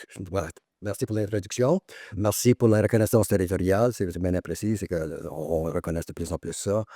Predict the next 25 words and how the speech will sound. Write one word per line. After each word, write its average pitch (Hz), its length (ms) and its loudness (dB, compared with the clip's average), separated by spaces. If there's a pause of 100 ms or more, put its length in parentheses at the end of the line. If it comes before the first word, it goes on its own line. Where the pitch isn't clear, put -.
(400)
Moi, 107 240 6
je 98 120 6
crois 104 200 2
dans 95 100 4
le 95 60 6
dialogue, 92 640 4
puis, 87 220 -2
euh, 76 140 -6 (220)
c'est, - 200 -14
c'est - 100 -12
pour - 140 -8
ça 92 120 -6
que - 80 -10
je 85 60 -10
suis 87 320 -6
aujourd'hui. 78 400 -8
Je, - 80 -10 (100)
je - 120 -12
crois 87 120 -4
dans 87 60 0
la 82 60 -2
communication 82 680 -4
qui 78 120 -18
est - 20 -12
nécessaire. 76 500 -10